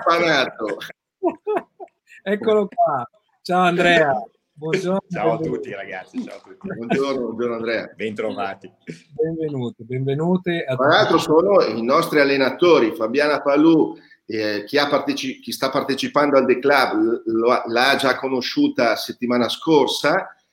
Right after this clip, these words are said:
Speaker 1: mentre Andrea sarà l'allenatore della prossima sessione di allenamento che terremo settimana prossima.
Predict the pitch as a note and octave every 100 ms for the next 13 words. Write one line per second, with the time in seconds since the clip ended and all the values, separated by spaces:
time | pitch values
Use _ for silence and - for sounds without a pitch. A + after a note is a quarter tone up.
0 | _ - C3 C3 C#3 B2+ B2+ C3+ E3+ G3
1 | F#3+ C#3 A#2 A#2+ C#3+ - C#3 C3 B2 B2
2 | C#3 D#3+ D#3+ C3 B2+ B2 A#2+ A2 A#2+ B2
3 | - A#2+ A2 A#2+ - C#3 B2 A#2+ B2 D3
4 | A2 G2+ A2 B2 A#2+ C#3 A#2+ G#2+ G2 G2
5 | - - B2 A#2+ A2 G2 F#2+ F#2 - -
6 | F2 D#2+ - F2 D2